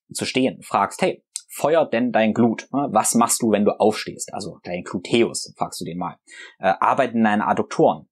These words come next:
Wie atmest du? Dann wird sich das wahrscheinlich irgendwie verwirrt angucken, hat die Wörter wahrscheinlich noch nie gehört und kann es trotzdem. Und da darfst du dich mal fragen, wie kann es sein,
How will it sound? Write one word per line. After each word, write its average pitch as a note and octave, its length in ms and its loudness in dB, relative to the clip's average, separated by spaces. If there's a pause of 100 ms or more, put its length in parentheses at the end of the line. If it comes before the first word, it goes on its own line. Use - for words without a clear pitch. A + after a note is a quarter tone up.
Wie A2+ 360 0
atmest - 540 -4
du? - 140 -14 (460)
Dann G2+ 220 2
wird A2+ 140 2
sich A2+ 120 -4
das A2+ 160 0
wahrscheinlich A2 340 0
irgendwie G#2+ 180 2
verwirrt F#2+ 240 2
angucken, D#3 400 -2
hat G2+ 100 -4
die G2 100 -2
Wörter A2 200 4
wahrscheinlich G#2 300 2
noch G2+ 80 2
nie G#2 120 6
gehört A2 420 4 (300)
und - 220 2
kann - 180 0
es A3+ 120 -4
trotzdem. - 580 -4 (100)
Und G2+ 140 -2
da G#2 80 6
darfst C#3 180 2
du D3 40 -4
dich C#3+ 80 -4
mal C#3 120 0
fragen, A2+ 460 2
wie D3+ 160 0
kann - 240 -6
es G#2 100 -4
sein, A2 340 0